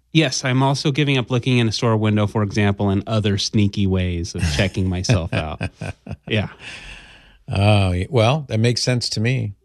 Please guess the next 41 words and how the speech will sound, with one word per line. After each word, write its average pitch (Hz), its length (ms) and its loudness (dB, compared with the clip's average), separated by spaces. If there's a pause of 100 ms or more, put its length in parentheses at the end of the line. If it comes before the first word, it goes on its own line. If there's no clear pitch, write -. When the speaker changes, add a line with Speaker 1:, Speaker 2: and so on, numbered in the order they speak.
(120)
Speaker 1:
Yeah, 117 360 0
I 135 140 4
know 156 180 4
that 135 140 -4
I 147 220 -2 (100)
sneak 120 480 0
on 117 120 0
my, 120 400 0 (520)
<laughs> - 720 -10
on 117 100 2
what 117 140 2
I've, 120 260 0 (100)
what 107 200 -2
I've 117 180 0
given 110 260 -2
up, 107 300 -2
and, 101 300 -2 (180)
and 107 140 -2
then 107 120 4
I'm 104 100 2
like, 110 140 0
"All 131 100 6
right, 120 160 4
what 127 120 4
am 127 100 4
I 120 80 4
doing? 95 320 -6
Stop, 104 360 -6 (160)
stop - 440 -6
doing 120 240 2
that." 98 140 -2 (200)
Speaker 2:
<laughs> - 200 -18
Rationalizing. 90 800 0
Speaker 1:
That's - 160 -16
right. 117 160 -10 (340)
Speaker 2:
Yeah. 90 320 2 (160)
You 120 140 2
know, 120 140 6
one 123 240 2
of, 131 200 -2
one 131 400 2